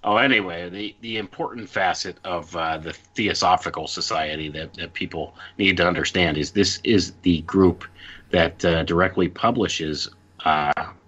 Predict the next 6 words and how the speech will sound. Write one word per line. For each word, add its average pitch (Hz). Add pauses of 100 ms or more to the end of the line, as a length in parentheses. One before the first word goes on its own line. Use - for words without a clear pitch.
(440)
everything, 104
all, 85
all 90
of 80
the, 80
uh, 73